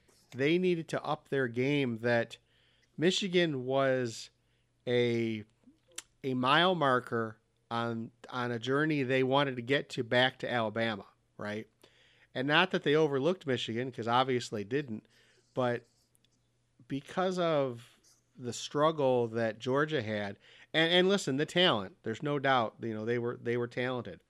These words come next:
Um, you know, a few years back when Michigan played Alabama in a bowl game, I was talking to some of the Alabama players, and, "Hey, how does this compare to the college football playoffs?"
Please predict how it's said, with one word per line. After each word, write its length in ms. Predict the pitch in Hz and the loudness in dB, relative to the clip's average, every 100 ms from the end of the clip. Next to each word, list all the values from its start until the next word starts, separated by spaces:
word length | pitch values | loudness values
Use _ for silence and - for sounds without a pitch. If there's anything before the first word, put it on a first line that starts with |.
| _ _ _ _ _ - | _ _ _ _ _ -8
Um, 360 | 117 117 110 107 _ _ _ _ - _ - | -4 -4 -6 -12 _ _ _ _ -20 _ -6
you 120 | 196 | -2
know, 160 | 156 - - - | -2 -4 -14 -12
a 80 | 165 | -10
few 200 | - 220 | -6 -4
years 300 | 233 226 185 | -2 -2 0
back 440 | 123 123 120 - _ _ _ _ - | 0 2 0 -4 _ _ _ _ -6
when 180 | 131 127 | -4 -2
Michigan 400 | 147 170 160 156 | -4 -4 -4 -6
played 300 | 156 135 127 | -4 -4 -2
Alabama 640 | 123 127 120 123 120 117 | -4 -2 -2 -2 -2 -4
in 100 | 113 | -6
a 40 | 113 | -6
bowl 240 | 110 110 | -6 -6
game, 320 | 107 104 101 - _ - - _ _ _ _ _ _ | -6 -8 -10 -16 _ -20 -20 _ _ _ _ _ _
I 100 | 117 | -4
was 140 | 120 - | -2 0
talking 340 | 156 156 - | 2 2 0
to 60 | 151 | -4
some 160 | 175 | 0
of 80 | 165 | 0
the 60 | 156 | 2
Alabama 460 | 143 131 131 131 | 2 2 2 2
players, 600 | 123 - 120 113 110 - - _ _ _ _ _ - | -2 -2 0 0 -2 -8 -16 _ _ _ _ _ -10
and, 580 | 120 120 120 117 113 107 190 - _ _ _ | -6 -2 -2 -4 -8 -12 -20 -20 _ _ _
"Hey, 240 | - 165 156 | 0 4 6
how 180 | 160 | 6
does 140 | 185 175 | 4 4
this 160 | 180 | -2
compare 600 | - 170 147 160 151 147 143 | -2 -6 -2 2 4 2 0
to 420 | - 135 131 131 | -2 -2 0 -2
the 80 | 123 | 0
college 300 | 143 139 135 | 2 2 2
football 240 | - 135 | -2 -2
playoffs?" 580 | - 113 101 - - | 0 -2 -2 -8 -18